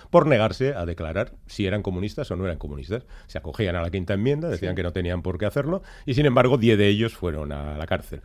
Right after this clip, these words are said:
Speaker 1: Algunos delataron. Edward Dmytryk, por ejemplo, un famoso director, largó y, y salió y siguió haciendo su trabajo, pero los que no delataron a nadie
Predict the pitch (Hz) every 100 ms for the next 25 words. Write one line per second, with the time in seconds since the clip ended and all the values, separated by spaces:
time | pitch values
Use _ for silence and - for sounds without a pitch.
0 | - - 104 104 165 190 147 90 82 92
1 | 73 76 69 - 104 92 87 90 98 151
2 | - 76 78 85 127 143 - 76 80 85
3 | 85 87 - 135 - - - 69 98 -
4 | _ - - - - 123 113 92 90 -
5 | - 107 85 92 143 - 95 98 98 95
6 | 90 120 135 170 - 101 135 113 92 -
7 | 90 95 165 151 143 147 147 156 156 151